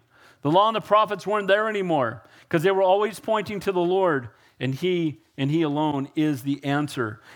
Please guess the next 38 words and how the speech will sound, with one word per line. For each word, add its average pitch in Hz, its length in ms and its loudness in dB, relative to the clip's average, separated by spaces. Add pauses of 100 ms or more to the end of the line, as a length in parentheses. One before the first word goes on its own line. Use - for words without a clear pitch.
(120)
Jesus 190 440 -4
alone 196 300 2
is 165 100 -2
the 160 80 -2
fulfillment 185 500 -2
of 175 60 -2
the 170 80 0
law 165 240 2
and 160 100 -6
prophets, 160 540 -2 (340)
but 151 100 0
as 147 160 0
powerful 208 680 0
as 165 220 2
the 160 100 -2
eyewitness 185 500 0
testimony 165 720 -2
is, 160 420 0 (280)
there's 151 180 0
a 160 60 0
far 185 340 2
greater 165 360 0
testimony. 131 800 -4 (320)
And 120 100 -4
what 160 160 2
it 165 80 0
is, 165 160 0
it's 147 160 -6
our 143 100 0
final 151 320 -2
point 147 380 -4 (240)
this 131 180 -8
morning, 147 300 0
a 131 40 -4
more 147 280 -2
sure, - 320 -10 (180)
sure 165 400 -2
word 139 380 -2